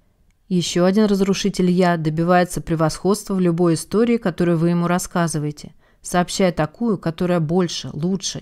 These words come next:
и так далее. Неважно, что вы говорите, он отказывается удивляться. Когда вы рассказываете ему, что вы только что нашли на улице пять долларов, он дает вам знать, что его друг обнаружил в заброшенном доме коробку из-под туфель, полную двадцатидолларовых банкнот.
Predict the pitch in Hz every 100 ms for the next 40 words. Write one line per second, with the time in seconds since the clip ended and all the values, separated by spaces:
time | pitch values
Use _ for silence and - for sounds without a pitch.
0 | - - 156 151 151 147 131 - _ _
1 | _ _ _ 226 240 240 202 165 147 -
2 | 156 147 156 160 151 143 - - _ _
3 | 165 180 170 - 175 185 196 190 185 175
4 | 165 151 143 - 151 - _ _ _ _
5 | _ - 160 185 185 190 - 233 226 180
6 | 160 - 160 156 139 - 165 185 202 190
7 | 156 170 165 - 185 185 196 185 165 160
8 | 180 165 143 185 240 151 143 - _ _
9 | _ 240 220 214 202 202 190 185 226 254
10 | - 185 180 185 302 240 180 175 175 165
11 | 156 151 160 170 160 170 165 160 170 160
12 | 165 170 165 - 160 - 151 - 254 240
13 | 165 - - 277 269 254 196 165 - -
14 | 151 165 175 165 156 151 165 160 - 147
15 | -